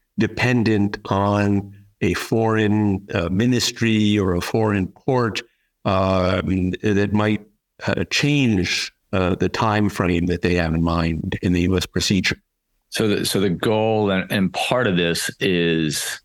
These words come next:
Speaker 2: to facilitate, not to block, despite the fact that they're called the blocking statutes, but the Hague allows for the facilitation of litigation cross-border.
Speaker 1: Exactly,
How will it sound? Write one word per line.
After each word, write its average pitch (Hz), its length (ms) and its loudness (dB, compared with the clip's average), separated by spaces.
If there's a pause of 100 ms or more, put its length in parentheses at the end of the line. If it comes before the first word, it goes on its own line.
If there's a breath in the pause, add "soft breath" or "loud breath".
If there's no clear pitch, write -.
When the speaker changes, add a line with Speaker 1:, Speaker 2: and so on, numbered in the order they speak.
(560 loud breath)
Speaker 2:
to 101 120 0
facilitate, 92 1080 0
not 87 300 0
to - 80 -4
block, 73 420 -2
despite 85 400 -2
the 82 100 -4
fact 78 280 -2
that 71 120 -4
they're 80 120 -4
called 78 240 -2
the 69 60 -4
blocking 76 420 -2
statutes, 71 500 -4
but 95 100 -4
the 82 120 0
Hague 104 300 0
allows 85 420 0
for - 120 -6
the 90 80 -2
facilitation 82 1120 -2 (120)
of 82 160 0
litigation 76 1120 -2
cross-border. - 520 -4 (500 loud breath)
Speaker 1:
Exactly, 98 840 0